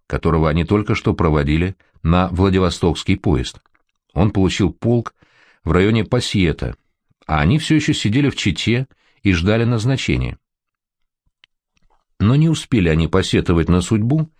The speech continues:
как в коридоре зазвонил телефон, и их срочно вызвали в штаб. А через час, еле успев собрать чемоданы, они уже грузились в отправляющийся на аэродром штабной автобус.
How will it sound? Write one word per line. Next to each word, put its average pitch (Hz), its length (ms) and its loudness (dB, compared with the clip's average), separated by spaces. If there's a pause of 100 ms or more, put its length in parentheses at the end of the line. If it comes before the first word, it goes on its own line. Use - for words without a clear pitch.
(560)
как 73 220 -4
в - 80 -14
коридоре 87 420 2
зазвонил 82 460 0
телефон, 95 600 0 (300)
и 120 140 2
их 156 100 -4
срочно 139 400 0
вызвали 131 360 0
в - 60 -6
штаб. - 300 -4 (960)
А 65 220 -2
через 69 240 -4
час, - 360 -4 (340)
еле 104 200 2
успев 135 340 0
собрать 113 400 0
чемоданы, 104 680 -2 (580)
они 127 220 2
уже 175 160 0
грузились 135 680 0 (180)
в - 100 -4
отправляющийся 123 840 0
на 110 200 0
аэродром 104 580 0
штабной 104 420 0
автобус. 78 520 -2